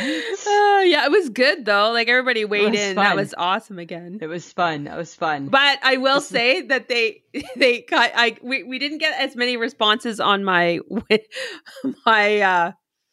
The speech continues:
Speaker 1: Would You Rather Wednesday, but,
Speaker 2: No, I have
Speaker 1: uh,
Speaker 2: a comment. I have a comment to mention about your Would You Rather Wednesday. I think there's a bunch of weirdos in our group,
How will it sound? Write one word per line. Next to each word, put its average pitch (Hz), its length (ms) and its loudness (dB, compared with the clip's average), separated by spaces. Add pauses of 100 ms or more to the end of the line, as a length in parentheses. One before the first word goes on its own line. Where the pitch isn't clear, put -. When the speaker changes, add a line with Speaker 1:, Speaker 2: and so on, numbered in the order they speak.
(420)
Speaker 1:
Would 208 180 0
You 214 100 -6
Rather 196 320 4
Wednesday, 208 880 2
but, 185 280 4
Speaker 2:
No, 254 140 4
I 214 100 6
have 202 200 6
Speaker 1:
uh, - 20 2
Speaker 2:
a 220 40 -10
comment. 190 380 2
I 226 140 6
have 285 120 2
a - 60 -2
comment 185 380 0
to 190 80 -6
mention 165 320 -4
about 160 260 0
your 175 80 -6
Would 165 160 -4
You 160 100 -2
Rather 160 320 0
Wednesday. 165 580 -2
I - 180 -6 (120)
think 403 180 -4
there's 381 200 0
a 370 60 2
bunch 285 260 2
of 240 120 4
weirdos 208 540 2
in 190 100 -2
our 180 140 0
group, 170 220 -4